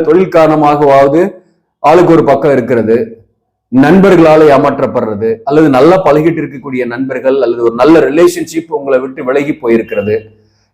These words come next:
இதனாலேயே ஒரு பெரிய ஸ்ட்ரெஸ் உங்களுக்கு இருந்துட்டு இருக்கும். இந்த ராகு கேதுவால உங்களுக்கு ஒரு மன குழப்பங்கள் இருந்துகிட்டு தான் இருக்கும்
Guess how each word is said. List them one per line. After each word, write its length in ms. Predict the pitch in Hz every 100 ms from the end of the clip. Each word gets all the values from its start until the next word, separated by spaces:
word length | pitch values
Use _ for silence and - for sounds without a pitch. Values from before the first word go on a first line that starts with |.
| -
இதனாலேயே 440 | 151 180 180 185 196 151
ஒரு 80 | 139
பெரிய 220 | 165 180 185 170
ஸ்ட்ரெஸ் 280 | 160 147 - 160
உங்களுக்கு 280 | 123 113 120
இருந்துட்டு 260 | 123 107
இருக்கும். 240 | 104 98 - -
இந்த 120 | 113
ராகு 300 | 120 160 165 170 -
கேதுவால 520 | 139 127 117 123 170 185 - _ _ -
உங்களுக்கு 300 | 131 131 127
ஒரு 80 | 117
மன 180 | 113 156 -
குழப்பங்கள் 520 | 143 156 165 151 143 123
இருந்துகிட்டு 380 | 135 131 120 117
தான் 140 | 131 120
இருக்கும் 400 | 110 120 117